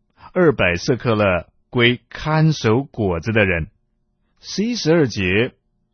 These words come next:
透过一个对比来表达，所罗门在当时是很有钱的人。可是女主角说啊，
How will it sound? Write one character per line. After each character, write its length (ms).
透 180
过 180
一 60
个 120
对 320
比 380
来 200
表 240
达， 380
所 200
罗 100
门 240
在 160
当 240
时 180
是 400
很 380
有 240
钱 640
的 120
人。 600
可 80
是 120
女 160
主 180
角 200
说 180
啊， 180